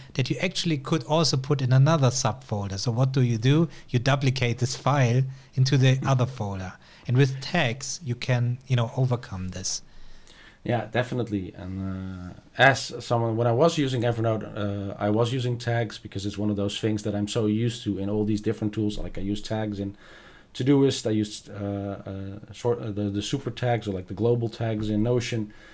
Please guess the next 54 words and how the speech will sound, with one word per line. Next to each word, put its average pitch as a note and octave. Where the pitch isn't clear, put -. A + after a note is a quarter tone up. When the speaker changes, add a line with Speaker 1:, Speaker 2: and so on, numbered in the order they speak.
Speaker 2:
though A#2+
not B2+
as G#2+
much A#2
as G#2+
I G#2+
should. C3+
And B2
I A#2+
love B2
using A#2
tags A2+
in G#2+
stuff G#2
like G2+
Obsidian G2+
and F#2+
Logseek G2+
and, F#2
and, G#2
and A#2+
Roam, C#3
because C#3
it C3+
just D3
allows C#3+
me C3+
to, A#2
like, G#2
go A2+
straight D3+
through C#3
my A#2+
notes A2+
and G#2+
just, G#2
like, F2
uh, G2
get, B2
like, A2+
a G#2
subset A2+
of A2
information A2
that G2+
I G2+
need, A2+
and F#2+
I G2+
can G#2+
make G#2
all G#2
these G#2
different G#2+